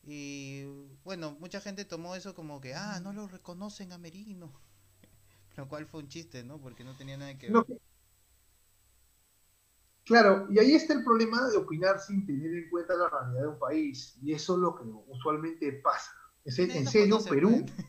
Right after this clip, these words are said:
Speaker 1: pues. <laughs> Nadie nos
Speaker 2: nada, en realidad, nada de
Speaker 1: Nadie
Speaker 2: lo que
Speaker 1: nos
Speaker 2: pasaba en
Speaker 1: quiere,
Speaker 2: Perú es
Speaker 1: pues,
Speaker 2: importante,
Speaker 1: compadre.
Speaker 2: nada es importante. O sea, me alegra mucho que Panam Post, eh, mira, me alegro mucho, y ahí sí distingo a Panam Post, digo,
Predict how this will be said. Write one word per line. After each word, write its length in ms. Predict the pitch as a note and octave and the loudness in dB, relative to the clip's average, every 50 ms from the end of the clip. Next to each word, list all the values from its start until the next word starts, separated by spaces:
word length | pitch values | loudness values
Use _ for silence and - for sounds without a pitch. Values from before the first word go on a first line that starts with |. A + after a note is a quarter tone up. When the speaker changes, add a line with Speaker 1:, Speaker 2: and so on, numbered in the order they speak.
| F#3+ - - | -8 -6 -2
Speaker 1:
pues. 160 | G#3+ A3 A3 | -2 -2 -2
<laughs> 20 | G#3 | -4
Nadie 220 | G#3 A#3 A#3+ A#3+ | -8 -8 -10 -10
nos 120 | G#3+ F#3+ - - _ _ - - - | -10 -12 -14 -16 _ _ -20 4 6
Speaker 2:
nada, 380 | C#4 C#4+ D#4 D#4 D#4 D#4 - - _ - | 8 10 12 10 10 8 2 -6 _ -2
en 100 | F3+ F3 | 0 0
realidad, 320 | F#3 - G3+ B3 C#4 C#4+ C4 - - | 0 0 -2 -2 0 0 -2 -2 0
nada 300 | A#3 C#4 C#4+ D4 D4 D4 | 4 6 8 10 12 12
de 40 | C#4+ | 12
Speaker 1:
Nadie 80 | C4 A3+ | 10 10
Speaker 2:
lo 60 | F#3+ | 8
que 60 | E3+ | 8
Speaker 1:
nos 120 | F#3 - | 6 6
Speaker 2:
pasaba 220 | F3 D#3+ A3+ A#3+ B3+ | 6 4 6 6 6
en 60 | B3+ | 6
Speaker 1:
quiere, 100 | G3 F#3+ | 4 2
Speaker 2:
Perú 140 | F#3+ A3 A#3 | 2 2 2
es 120 | A#3+ A#3+ - | 2 0 -4
Speaker 1:
pues, 120 | - F3+ | -10 -14
Speaker 2:
importante, 380 | - - - G3 - - - D3 | -14 -8 -6 -6 -6 -6 -8 -14
Speaker 1:
compadre. 200 | D#3+ F#3 G3+ - - | -14 -14 -14 -8 0
Speaker 2:
nada 160 | D4+ - D4+ | 2 2 2
es 180 | - - D4+ D#4+ | 2 2 2 2
importante. 760 | D4 - - A#4+ - - - - - C#4+ A3+ D#3 - C#3+ - - _ _ - | 2 2 0 -2 -2 -2 -4 0 2 2 2 2 0 -2 -4 -4 _ _ 2
O 80 | - | 4
sea, 100 | - G#3+ - - - _ - - _ _ _ _ | 4 4 2 0 -6 _ -20 -20 _ _ _ _
me 120 | F3 F3+ | 6 8
alegra 420 | F#3 A#3 D4 D#4+ E4 E4 D4+ C#4 C#4+ | 8 10 10 10 10 10 10 8 8
mucho 260 | D4 C#4+ B3+ D4 C#4+ | 6 6 6 6 6
que 120 | B3+ A#3+ | 8 6
Panam 400 | A#3+ - - - F#3+ G#3+ G#3+ G3+ | 6 6 4 4 4 0 -2 2
Post, 240 | G3+ G#3+ G#3+ G#3+ - - - - _ _ _ _ _ _ _ | 8 10 10 10 8 2 -10 -20 _ _ _ _ _ _ _
eh, 100 | F3 F3 | 0 4
mira, 220 | F#3 G3+ F#3 - - | 6 8 8 8 8
me 100 | D#3 D#3 | 8 8
alegro 360 | E3+ G#3 A3+ A#3+ A#3+ A3 G#3+ | 8 10 10 10 10 8 8
mucho, 340 | A3 A3+ A3+ - A3+ A#3 A3 | 6 4 4 4 4 4 4
y 140 | F3+ D3+ | 4 4
ahí 160 | C#3 E3+ G3+ G3+ | 4 4 4 2
sí 100 | G#3+ G#3+ | 0 -2
distingo 460 | G#3 G3 - - G3+ G#3 G#3 G#3+ G#3+ | -2 -4 -2 -4 -6 -4 -4 -4 0
a 40 | G#3 | 0
Panam 300 | G3 - - - - - | 0 2 2 -2 0 0
Post, 220 | F3+ F3+ F3+ - | 0 0 0 0
digo, 320 | - E3 E3 D#3+ - - | 0 0 0 0 -2 -6